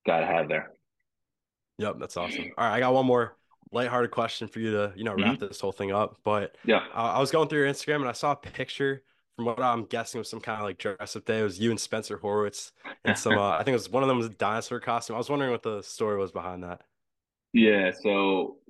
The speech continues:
Speaker 1: that's when we played against the Yankees in September. And that was, like, the only kind of rookie hazing that we had to do. So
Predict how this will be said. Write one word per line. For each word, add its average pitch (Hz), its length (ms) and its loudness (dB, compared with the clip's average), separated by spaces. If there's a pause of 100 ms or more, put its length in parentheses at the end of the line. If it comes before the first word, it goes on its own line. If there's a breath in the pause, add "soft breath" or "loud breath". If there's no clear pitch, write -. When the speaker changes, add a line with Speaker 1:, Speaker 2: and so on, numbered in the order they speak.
Speaker 1:
that's 104 180 -4
when 131 100 0
we 113 80 0
played 101 300 0
against 95 220 -2
the 87 80 -6
Yankees 87 420 -4
in 87 100 -12
September. 87 500 -2 (880 soft breath)
And 107 100 4
that 110 60 6
was, 120 120 2
like, 117 140 0
the 107 80 2
only 104 300 2
kind 95 240 -6
of 85 80 -4
rookie 95 260 -2
hazing 92 360 0
that 90 100 -4
we 90 100 -2
had 90 160 -2
to 80 60 -10
do. 90 280 0
So 82 440 -2